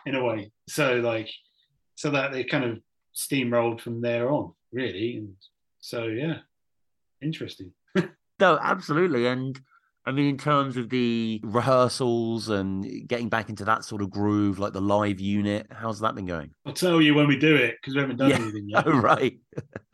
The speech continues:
Speaker 1: Yeah, well, the, the biggest sort of hold up, unfortunately, is Mister Buse is,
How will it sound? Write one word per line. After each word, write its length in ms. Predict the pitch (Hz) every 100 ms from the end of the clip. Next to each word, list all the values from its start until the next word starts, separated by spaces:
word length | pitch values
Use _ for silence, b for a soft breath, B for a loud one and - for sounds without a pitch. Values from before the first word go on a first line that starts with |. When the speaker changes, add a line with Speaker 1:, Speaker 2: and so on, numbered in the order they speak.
| -
Speaker 1:
Yeah, 320 | 143 123 117 -
well, 260 | 143 147 147
the, 200 | 165 165 B B B B B _ _ _ _ -
the 100 | 147
biggest 460 | 190 160 170 156 -
sort 180 | 160
of 240 | 151 139 - _ _ -
hold 280 | - 143 135
up, 160 | 127 135
unfortunately, 600 | 131 160 156 143 120 120
is 160 | 117 113
Mister 280 | 135 127 123
Buse 560 | 139 135 120 113 - -
is, 480 | 135 127 113 -